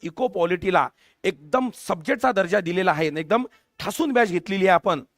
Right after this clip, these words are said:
सेम त्या प्रकारे चालू घडामोडीला आपण महत्त्व दिलं आहे आणि ही ऑफर तुम्हाला देण्याचा,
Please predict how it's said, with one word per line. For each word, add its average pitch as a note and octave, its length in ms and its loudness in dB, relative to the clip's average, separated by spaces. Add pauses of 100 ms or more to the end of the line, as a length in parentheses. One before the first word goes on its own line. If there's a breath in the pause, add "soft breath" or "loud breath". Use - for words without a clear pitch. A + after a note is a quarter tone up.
(420)
सेम - 340 0
त्या A3 180 2
प्रकारे F3 420 0
चालू G3 320 -2
घडामोडीला F3+ 420 -2
आपण G3 200 -4
महत्त्व E3+ 320 -4
दिलं E3 200 0
आहे D#3 140 2 (340 soft breath)
आणि D#3 180 -6
ही F#3 80 -4
ऑफर - 360 -6
तुम्हाला F3 260 -8
देण्याचा, D#3 460 -2